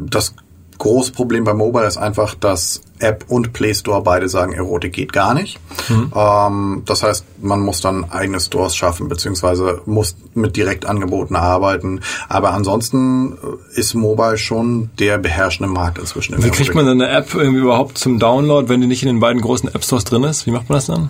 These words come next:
Speaker 1: Ja, indem du ihn, indem du die App auf eigenen Servern bereitstellst für die User zum Download, ne?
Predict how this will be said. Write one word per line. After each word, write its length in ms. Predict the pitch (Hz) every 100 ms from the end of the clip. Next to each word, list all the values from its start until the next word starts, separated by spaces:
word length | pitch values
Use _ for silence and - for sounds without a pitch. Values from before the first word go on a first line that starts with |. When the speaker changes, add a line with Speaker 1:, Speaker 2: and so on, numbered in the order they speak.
| -
Speaker 1:
Ja, 320 | 165 165 135
indem 280 | 123 120 117
du 60 | 117
ihn, 500 | 113 113 113 117 120 113
indem 240 | 110 113
du 80 | 110
die 120 | -
App 180 | 104 -
auf 120 | 98
eigenen 220 | 92 101
Servern 300 | 101 98 101
bereitstellst 580 | 95 - - - - -
für 140 | -
die 100 | 104
User 160 | 107 110
zum 200 | - -
Download, 340 | 107 110 110
ne? 120 | 120